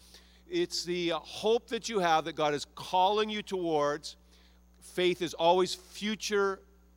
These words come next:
moving. Uh, it celebrates where you are, but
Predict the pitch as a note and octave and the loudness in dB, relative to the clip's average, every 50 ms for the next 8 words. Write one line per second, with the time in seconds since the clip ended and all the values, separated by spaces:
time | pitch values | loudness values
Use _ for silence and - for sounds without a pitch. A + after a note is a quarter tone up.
0 | _ _ _ B2 B2+ C3+ D3+ E3+ E3+ E3+ E3+ E3+ C#3 E3 E3 E3 F3 G3+ G#3 - | _ _ _ -18 -14 -4 2 4 6 6 6 4 2 0 -2 -2 -4 -6 -10 -16
1 | _ _ _ _ _ _ _ _ _ _ _ _ - B2+ B2+ - - C3+ B2+ - | _ _ _ _ _ _ _ _ _ _ _ _ -10 -10 -8 -6 -6 -6 -4 -2
2 | - F#3 F3+ F#3+ F#3+ F3 F3 F3+ E3+ - - C#3+ D#3 E3+ E3+ F3+ F3+ E3 F3+ F3 | 0 0 2 2 2 2 2 0 0 -2 -4 -4 -2 0 2 2 2 0 0 0
3 | E3 E3+ E3 D#3+ D#3+ E3+ E3 D#3 D#3 | 2 4 6 6 6 4 4 0 -4